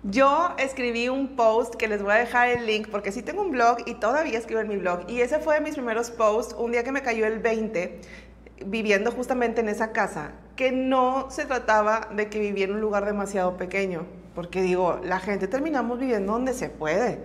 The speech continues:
No es que el lugar sea muy pequeño, es que yo estoy aferrada a tener muchas cosas que no uso en mi día a día. Así es que la frase es, "No es que el espacio sea pequeño, sino que tengo mucho más de lo que necesito". Y cuando caes en la cuenta de eso, se activa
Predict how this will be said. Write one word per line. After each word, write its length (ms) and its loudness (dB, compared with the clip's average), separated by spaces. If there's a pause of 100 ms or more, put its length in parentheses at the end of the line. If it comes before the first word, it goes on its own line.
(420)
No 100 -4
es 80 -2
que 80 -4
el 60 -2
lugar 220 2
sea 80 -2
muy 160 0
pequeño, 540 -2 (220)
es 140 -4
que 120 -6
yo 80 0
estoy 160 -2
aferrada 500 2
a 80 -4
tener 200 -2
muchas 440 -4
cosas 520 -4
que 120 0
no 160 2
uso 160 2
en 80 -2
mi 100 0
día 260 0
a 40 0
día. 280 -4 (680)
Así 180 2
es 140 -2
que 180 4
la 160 6
frase 680 4
es, 160 -4 (120)
"No 320 -2
es 180 0
que 60 -4
el 80 0
espacio 360 -2
sea 140 -6
pequeño, 460 0
sino 240 -4
que 80 -6
tengo 240 0
mucho 320 0
más 180 0
de 60 2
lo 100 2
que 100 -4
necesito". 540 -8 (840)
Y 140 4
cuando 420 4
caes 240 4
en 140 0
la 120 -2
cuenta 440 2
de 260 2
eso, 480 -4
se 300 0
activa 1000 2